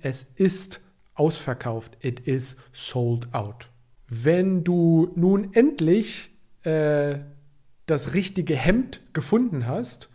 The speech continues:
oder das richtige T-Shirt gefunden hast, dann möchtest du es erst einmal anprobieren. Und dazu gehst du in die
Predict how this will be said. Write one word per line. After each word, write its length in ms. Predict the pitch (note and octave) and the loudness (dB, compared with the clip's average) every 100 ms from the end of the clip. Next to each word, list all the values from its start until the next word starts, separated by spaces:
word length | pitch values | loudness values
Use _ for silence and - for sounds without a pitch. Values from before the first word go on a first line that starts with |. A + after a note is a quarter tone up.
| _ | _
oder 160 | C#3 B2+ | -6 -6
das 220 | C3 - | -6 -6
richtige 420 | D#3 - C#3+ C3 | -6 -4 -4 -4
T-Shirt 500 | - A#3+ A#3+ C3+ C3 | 0 0 0 -4 -4
gefunden 480 | C3+ - G3+ F3+ A#2 | -6 -2 -2 -2 -4
hast, 320 | C#3+ G#3 - - - - - - | -4 -6 -10 -20 -20 -20 -16 -6
dann 260 | C3+ C#3 | -4 -2
möchtest 600 | C3+ G3+ A3 - G#3 - G3+ | 0 0 0 -4 -6 -4 -2
du 320 | G#3 G#3 G#3 | 0 0 -4
es 180 | - D3 | -6 -6
erst 380 | - E3 F#3 - | -2 0 0 -2
einmal 380 | E3+ E3+ E3 F3 - - | -4 -2 -2 -6 -12 -4
anprobieren. 920 | D#3 F3+ - C3+ A#2+ A#2 G#2+ C3 - - - - - - - _ | -2 0 0 -2 -2 -4 -6 -10 -16 -20 -20 -20 -20 -20 -20 _
Und 480 | D3 D#3 D#3 D#3 - - | 0 2 2 -2 -6 -2
dazu 540 | F3 B3+ - - F3+ | 0 0 -4 -4 -2
gehst 340 | C#3 D#3 E3+ F#3 | 0 -2 -2 -4
du 100 | F#3 | -2
in 420 | D#3 F#3 F3 - | 0 0 -2 -6
die 240 | G3 A#3+ | -6 -8